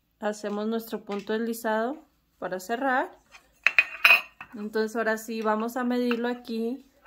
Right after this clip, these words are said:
y como ya, ya nos da el tamaño que queremos, entonces ahora lo que vamos a hacer es una última vuelta de puros puntos bajos en cada punto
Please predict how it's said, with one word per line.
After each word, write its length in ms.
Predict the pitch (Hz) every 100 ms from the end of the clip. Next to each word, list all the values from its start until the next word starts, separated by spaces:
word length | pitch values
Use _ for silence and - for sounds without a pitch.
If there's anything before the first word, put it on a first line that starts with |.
| - _ _ _ - _ _ -
y 120 | 202
como 300 | 214 214 208
ya, 800 | 208 208 202 208 214 220 226 - - - _ - -
ya 200 | 214 220
nos 220 | 226 240
da 340 | 233 240 233 233
el 180 | 240 233
tamaño 600 | 233 214 208 220 226 226
que 160 | 226
queremos, 580 | 254 269 247 247 311 - _ _ _ _ _ -
entonces 520 | 208 208 202 226 226
ahora 240 | 214 214
lo 160 | 220 226
que 80 | 220
vamos 280 | 208 214 226
a 60 |
hacer 400 | 220 254 349 359 - _ - - _ _ -
es 320 | 202 - -
una 240 | 226 226 233
última 460 | 233 240 262 262
vuelta 400 | 254 233 226 247
de 120 | 247
puros 300 | 240 220 226
puntos 420 | 226 254 247 285 254
bajos 540 | 233 208 247 269 -
en 120 | 226
cada 360 | 214 208 214 226
punto 580 | 247 226 220 254 359